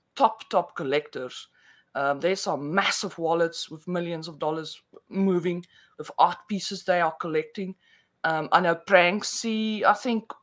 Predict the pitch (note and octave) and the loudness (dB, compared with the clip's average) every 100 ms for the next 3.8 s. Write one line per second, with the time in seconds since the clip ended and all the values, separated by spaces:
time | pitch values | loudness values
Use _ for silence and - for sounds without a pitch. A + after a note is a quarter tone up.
0 | _ - E3 D#3+ D#3 D3+ E3+ F#3+ F#3+ F#3+ | _ -4 0 0 -2 0 2 6 4 2
1 | F3 D#3+ F#3+ - G#3 F#3 F#3 F3 F#3+ F#3+ | 0 0 0 -6 -6 -2 4 4 4 -2
2 | F#3+ G#3+ G3 - - E3 - - A#2+ F#3 | -4 0 0 0 -10 -10 -10 -18 -6 -2
3 | B3 A#3+ G3 E3 E3+ D#3+ C3+ | -2 -2 -4 -4 -2 0 -2